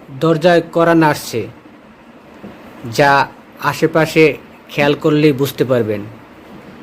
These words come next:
কি ভাবছেন, আমাদের হাতে খুব সময় আছে? না, একদমই না। যদি এমন ভেবে থাকেন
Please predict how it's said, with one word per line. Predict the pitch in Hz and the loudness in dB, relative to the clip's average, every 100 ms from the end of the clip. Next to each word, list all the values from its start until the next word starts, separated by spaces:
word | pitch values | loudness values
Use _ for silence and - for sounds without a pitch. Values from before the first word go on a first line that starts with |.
| - - - - - - - - - | -20 -20 -20 -20 -20 -20 -20 -20 -8
কি | 185 190 170 | 0 2 4
ভাবছেন, | 135 151 - - 143 104 - - - - - - - - - | 2 0 0 -2 -2 -2 -8 -20 -20 -20 -20 -20 -20 -14 -4
আমাদের | 139 151 151 160 | 0 2 4 2
হাতে | 131 139 - 175 165 160 - - - - - | 2 0 4 4 4 0 -14 -20 -20 -20 -20
খুব | - 151 - - | -6 -6 -6 -6
সময় | 156 165 175 | 0 4 4
আছে? | 165 160 160 180 113 104 - - - - - - - - - - 139 | 4 2 2 2 0 -8 -20 -20 -20 -20 -20 -20 -20 -20 -20 -12 -4
না, | 147 147 131 113 - - - - - - - | 0 2 2 0 -6 -20 -20 -20 -20 -20 -4
একদমই | 151 156 139 165 165 | 0 0 4 6 6
না। | 139 107 95 - - - - - - - - - - - - - - - - - - - - - - - - - - - - | 4 -2 -8 -20 -20 -20 -20 -18 -18 -18 -20 -20 -20 -20 -20 -20 -20 -20 -20 -20 -20 -20 -20 -20 -20 -20 -20 -20 -20 -8 -2
যদি | 165 196 202 - | 2 4 4 2
এমন | 170 180 190 | 2 4 4
ভেবে | 151 165 185 | 2 2 2
থাকেন | - 175 175 156 165 | 2 0 4 4 4